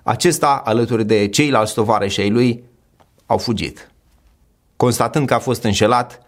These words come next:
Norfleet și-a propus să facă dreptate. Și-a propus să nu aibă odihnă până când cei cinci nu aveau să fie prinși și pedepsiți.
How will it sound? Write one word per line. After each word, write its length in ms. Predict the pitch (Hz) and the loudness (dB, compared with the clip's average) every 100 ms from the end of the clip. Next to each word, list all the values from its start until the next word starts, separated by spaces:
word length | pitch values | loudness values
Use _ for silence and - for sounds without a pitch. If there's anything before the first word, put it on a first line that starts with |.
| _ _ _ _ | _ _ _ _
Norfleet 600 | 117 135 - - 123 123 - _ _ | 0 0 0 -2 -2 -4 -18 _ _
și-a 180 | - 127 | -4 -2
propus 420 | - 131 117 139 | 0 0 0 0
să 380 | - 127 117 98 - _ | 2 4 2 -2 -12 _
facă 320 | - 131 120 | -4 -2 0
dreptate. 560 | 113 110 - 82 - - _ _ _ _ _ - _ _ | -2 -2 -4 -6 -10 -20 _ _ _ _ _ -20 _ _
Și-a 200 | - 147 | -2 0
propus 400 | 131 143 185 185 | 2 2 2 2
să 400 | - 160 151 123 - _ _ _ - | 2 2 2 -2 -12 _ _ _ 2
nu 200 | 156 196 | 4 4
aibă 220 | 160 135 | 2 2
odihnă 500 | 131 135 165 165 156 | 2 2 2 2 0
până 400 | 143 - 185 170 | -4 0 2 2
când 220 | 170 160 | 2 2
cei 220 | 156 135 | 2 0
cinci 440 | 117 170 180 165 147 | 0 2 2 2 0
nu 120 | 147 | 2
aveau 280 | 135 127 123 | 2 2 0
să 140 | 120 | -2
fie 420 | - 127 110 107 - - _ | 0 2 2 0 -6 -20 _
prinși 600 | 156 165 160 139 - - _ _ _ _ _ _ | 0 2 2 0 -4 -10 _ _ _ _ _ _
și 160 | - - | -6 0
pedepsiți. 680 | 135 127 139 - 85 - | 2 2 2 0 -4 -6